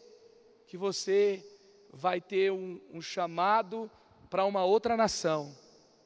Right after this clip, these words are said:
Você tá aprendendo outro idioma? Comece a aprender outro idioma. Nem que seja no Duolingo. Fiz o teste esses dias, tô setenta e cinco por cento fluente no Duolingo.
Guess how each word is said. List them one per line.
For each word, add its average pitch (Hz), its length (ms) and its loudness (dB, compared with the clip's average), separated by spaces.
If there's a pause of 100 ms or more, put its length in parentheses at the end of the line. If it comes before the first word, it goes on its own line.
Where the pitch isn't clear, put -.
(440)
Você - 160 -4
tá 214 140 8
aprendendo 190 380 0
outro 180 160 -4
idioma? 175 540 6 (1600)
Comece 185 340 6
a 220 40 6
aprender 196 300 4
outro 175 180 4
idioma. 139 500 2 (2500)
Nem 220 160 0
que 226 100 -8
seja 214 320 0
no 202 80 -4
Duolingo. 170 920 0 (1200)
Fiz 208 160 -2
o 240 80 4
teste 220 320 4
esses 202 220 -4
dias, 160 240 -2
tô 175 120 -6
setenta 226 400 -4
e 240 60 2
cinco 220 220 -6
por 208 200 0
cento 208 300 0
fluente 190 420 8
no 185 100 8
Duolingo. 165 540 10